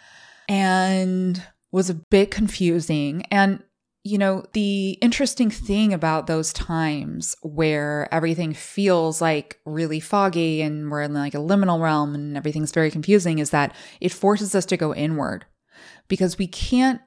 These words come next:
anchor to anything outside of us. We can't get our bearings by looking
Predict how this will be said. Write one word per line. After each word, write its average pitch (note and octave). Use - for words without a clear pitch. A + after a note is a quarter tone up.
anchor F3+
to -
anything D#3
outside C#3
of -
us. -
We D#3+
can't F3+
get G#3
our G#3+
bearings E3
by D3+
looking D#3